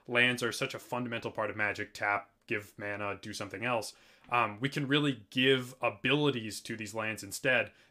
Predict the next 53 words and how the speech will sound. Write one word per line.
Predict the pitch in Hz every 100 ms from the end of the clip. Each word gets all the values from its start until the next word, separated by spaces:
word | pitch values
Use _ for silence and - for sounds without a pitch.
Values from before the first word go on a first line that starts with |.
| -
that | 113
kind | 127
of | 117
alter | - 147 151 139
them | 113
in | 107 107
ways | 107 110 104
that | 110 104
are, | 104 104 104
are | 131
more | 120 117
interesting. | 151 - - 92
Like, | 101 107
maybe, | 131 147 147 139 - _ -
maybe | 123 131 139
we | 127 120
can, | - 120 113 107 107
um, | 113 107 104
fortify | - 143 143 139 120
a | 113
land | 117 117 110
to | 113
make | 107
it | 120
tribal. | - 160 156 107
Like, | 98 101
you |
take | 113 135 127
a | 120 117
forest | - 151 117 113 - - _ _ _ -
and | 131 123 120 113
you | 120
give | 113 123
it | 120 120
a | 117
sort | 110 120
of, | 110
like, | 113 104 -
elven | 123 123 113
hideout, | 101 123 113 95 90 - _ _
and | 117
then | 117
it | 117
taps | - 127 -
for | 139
its | 123 -
green | 127 127 139
still, | - 107
but | 107 113
taps | - 120 -
for | - 127 117 107
two, | - 208 175 120 123 _ _ -
um, | 113 110 107